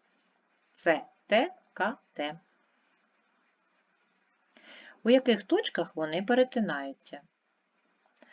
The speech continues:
Отже, червона з зеленою перетинаються в точці С.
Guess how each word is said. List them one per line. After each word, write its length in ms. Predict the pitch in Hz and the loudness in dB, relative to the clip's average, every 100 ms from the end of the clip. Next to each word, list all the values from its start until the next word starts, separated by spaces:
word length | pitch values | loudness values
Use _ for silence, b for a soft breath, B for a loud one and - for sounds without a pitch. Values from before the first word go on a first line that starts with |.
| B B B _ | B B B _
Отже, 280 | 185 - 151 | -2 -2 -4
червона 760 | - 202 220 214 175 151 143 - | 0 2 2 2 0 -2 -4 -8
з 200 | - 143 | -18 0
зеленою 560 | 160 156 143 135 131 131 | 2 4 0 -4 -8 -2
перетинаються 840 | 156 156 160 175 160 135 - - | 0 0 2 0 0 -2 -6 -14
в 100 | 135 | -12
точці 540 | - 170 147 - 254 - _ | -2 0 0 -8 -14 -18 _
С. 440 | - 139 135 185 | -6 -4 -2 -4